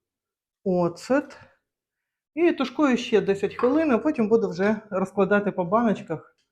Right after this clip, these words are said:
і закатувати. Пройшло десять хвилин, і я починаю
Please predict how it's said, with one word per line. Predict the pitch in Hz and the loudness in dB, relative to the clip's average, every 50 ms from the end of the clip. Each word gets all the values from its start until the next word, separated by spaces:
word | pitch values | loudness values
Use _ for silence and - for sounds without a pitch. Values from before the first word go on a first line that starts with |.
| _ _ _ _ _ _ _ _ _ _ - | _ _ _ _ _ _ _ _ _ _ -6
і | 208 208 220 214 214 208 208 202 202 196 196 | -4 -4 -2 -2 0 2 2 2 2 2 2
закатувати. | 196 196 196 - 143 143 139 - 143 135 143 143 - - 156 156 147 - _ - - - - - - - - - - - - _ _ _ _ _ _ _ _ _ _ _ _ _ _ _ _ _ _ _ _ _ _ _ _ _ _ _ _ _ _ _ _ _ _ _ _ _ _ _ _ _ _ _ _ _ _ _ _ | 0 -2 -4 -4 -8 -8 -8 -10 -12 -12 -12 -12 -12 -10 -10 -10 -10 -12 _ -18 -18 -16 -14 -14 -16 -16 -18 -20 -20 -20 -20 _ _ _ _ _ _ _ _ _ _ _ _ _ _ _ _ _ _ _ _ _ _ _ _ _ _ _ _ _ _ _ _ _ _ _ _ _ _ _ _ _ _ _ _ _ _ _ _
Пройшло | - 277 277 277 - 277 247 208 | 4 4 4 6 6 6 8 8
десять | 196 214 220 - 226 226 | 8 6 4 2 0 0
хвилин, | - 240 269 294 339 359 349 359 349 - - - - _ _ - - _ _ - | 0 2 4 4 4 4 2 0 -6 -10 -14 -20 -20 _ _ -20 -20 _ _ 0
і | 220 233 | 2 4
я | 269 294 | 4 4
починаю | 302 - 208 - - 208 202 214 226 233 214 208 208 208 208 208 | 2 0 -2 -4 -2 0 2 4 6 6 6 6 6 4 2 0